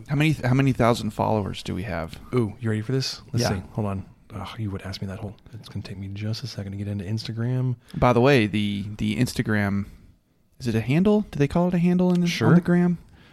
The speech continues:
Speaker 2: It's, it's super simple. I-, if, if you know us as the Twenty-three Personnel Podcast, I'm sure you could find the Instagram handle.
Speaker 1: That's it.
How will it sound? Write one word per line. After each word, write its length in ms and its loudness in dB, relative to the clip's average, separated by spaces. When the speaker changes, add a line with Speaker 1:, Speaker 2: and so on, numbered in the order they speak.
Speaker 2:
It's, 220 4
it's 160 0
super 320 4
simple. 380 -2
I-, 160 -6
if, 200 -4
if 160 -6
you 80 2
know 260 6
us 560 0
as 140 -2
the 80 -2
Twenty-three 360 0
Personnel 360 -2
Podcast, 640 -4
I'm 140 -6
sure 180 -4
you 160 0
could 160 -8
find 220 -6
the 60 -6
Instagram 420 -10
handle. 180 -12
Speaker 1:
That's 180 0
it. 160 4